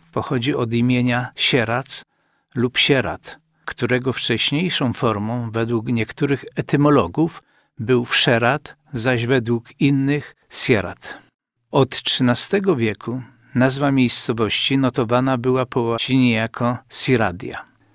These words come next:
Przez następne stulecia nazwa była używana w dwóch wariantach: Syrac lub Sirac. W roku tysiąc sto pięćdziesiątym czwartym arabski geograf Al-Idrisi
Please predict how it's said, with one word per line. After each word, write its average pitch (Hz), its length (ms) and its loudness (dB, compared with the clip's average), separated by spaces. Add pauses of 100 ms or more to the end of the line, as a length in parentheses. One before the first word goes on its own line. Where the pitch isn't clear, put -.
(180)
Przez 120 240 -2
następne 127 680 0
stulecia 127 840 0 (280)
nazwa 156 380 0
była 147 480 2
używana 139 640 4
w 110 100 -6
dwóch 107 520 0
wariantach: 110 920 -4
Syrac 147 680 2 (180)
lub 131 300 0 (180)
Sirac. - 800 0 (680)
W 113 100 -4
roku 123 300 0
tysiąc 165 460 0
sto - 240 2
pięćdziesiątym 127 720 -2
czwartym 107 840 -4
arabski - 640 -2
geograf 113 760 -2 (260)
Al-Idrisi 120 1300 0